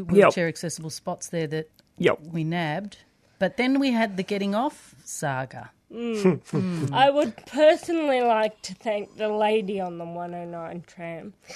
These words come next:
Speaker 3: who helped me off. But in the process of helping me off, one, I can't see behind me, so I bashed into this woman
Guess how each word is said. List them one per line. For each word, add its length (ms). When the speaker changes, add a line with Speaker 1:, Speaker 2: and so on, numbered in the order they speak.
Speaker 3:
who 280
helped 800
me 320
off. 640
But 380
in 200
the 100
process 680
of 80
helping 480
me 140
off, 220
one, 400
I 160
can't 380
see 220
behind 520
me, 160
so 240
I 200
bashed 480
into 300
this 300
woman 400